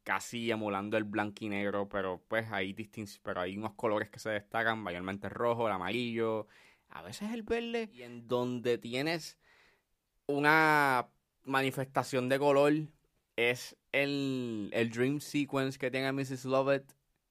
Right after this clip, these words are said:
donde canta By the Sea, y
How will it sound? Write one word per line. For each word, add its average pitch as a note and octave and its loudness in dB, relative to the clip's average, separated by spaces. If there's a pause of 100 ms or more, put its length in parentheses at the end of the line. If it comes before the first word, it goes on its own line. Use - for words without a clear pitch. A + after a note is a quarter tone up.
(580)
donde G2 -4
canta G#2+ 0
By B2 2
the B2 -8
Sea, D#3 -8 (240)
y G2+ -4